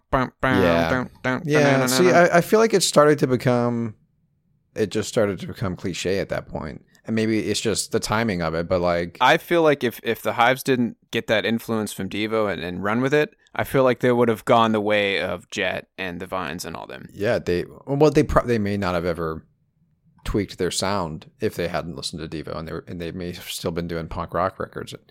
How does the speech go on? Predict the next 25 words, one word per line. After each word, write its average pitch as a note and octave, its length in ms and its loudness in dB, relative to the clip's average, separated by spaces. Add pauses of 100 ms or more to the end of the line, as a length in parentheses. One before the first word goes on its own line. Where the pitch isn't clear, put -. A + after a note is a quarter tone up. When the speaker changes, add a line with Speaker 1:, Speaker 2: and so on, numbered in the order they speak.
(100)
Speaker 1:
Right. D#3 220 6
Speaker 2:
never A2+ 220 2
even F#2+ 180 -4
threw G#2 180 -2
their E2+ 140 -2
hat - 200 -4
into F2 100 -8
the E2+ 100 -4
ring D#2+ 220 -10
for D2+ 100 -14
garage D#2+ 380 -8
rock. - 240 -8 (420)
Speaker 1:
Right. G#2 300 -6 (180)
Speaker 2:
But A#2+ 100 -2
that's B2+ 200 4
clever. G#2+ 340 2
I, G2 120 4
I G#2 60 4
like, A2+ 200 4
I A2 60 0
love G#2+ 220 2
that. - 220 -6
Yeah, - 80 -8
that's - 220 -12
great. - 160 -4